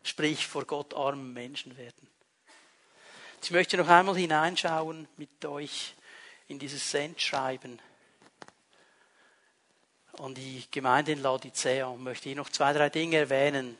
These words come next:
Das erste, ich muss meinen wahren Zustand erkennen. Ich muss meinen wahren Zustand erkennen. Und ich kann mich erinnern, Leute, ich kann mich erinnern an diese Situation.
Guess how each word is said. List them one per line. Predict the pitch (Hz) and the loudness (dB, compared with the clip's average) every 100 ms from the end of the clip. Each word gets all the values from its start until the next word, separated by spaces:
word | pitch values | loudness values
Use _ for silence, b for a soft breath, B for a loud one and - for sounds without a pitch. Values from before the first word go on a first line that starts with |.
| - | -8
Das | 139 | 6
erste, | 165 185 - 180 165 - - - - _ _ B B B - - _ _ _ _ _ _ _ _ _ _ _ _ _ _ _ _ _ _ - _ - - - _ _ | 12 12 10 4 4 0 -20 -20 -20 _ _ B B B -20 -20 _ _ _ _ _ _ _ _ _ _ _ _ _ _ _ _ _ _ -20 _ -20 -18 -20 _ _
ich | 143 180 | -6 -2
muss | 170 165 | 0 0
meinen | 160 139 135 | 0 0 0
wahren | 131 131 131 | -2 -2 -4
Zustand | - 120 - 113 110 | -8 -6 -10 -10 -12
erkennen. | 104 - 101 107 _ _ _ _ _ _ _ _ _ _ _ _ _ _ _ _ _ | -12 -14 -14 -20 _ _ _ _ _ _ _ _ _ _ _ _ _ _ _ _ _
Ich | - | -10
muss | 165 - | -6 -2
meinen | 143 135 123 | -2 -4 -4
wahren | 131 131 120 | -4 -4 -6
Zustand | - 117 - 107 107 | -8 -8 -14 -14 -14
erkennen. | 104 - 101 107 - - _ _ _ B B B B B B B B B | -16 -18 -20 -20 -20 -20 _ _ _ B B B B B B B B B
Und | 165 | -2
ich | - | 10
kann | 190 | 10
mich | 220 214 | 10 8
erinnern, | 196 190 208 190 | 8 6 2 -2
Leute, | 165 156 156 160 | 2 2 2 -2
ich | - | -4
kann | 160 | -4
mich | 156 160 | -2 -2
erinnern | 156 160 170 165 | -2 -2 -4 -4
an | |
diese | 151 165 | -6 -6
Situation. | 147 156 147 - 127 123 | -6 -6 -8 -8 -10 -14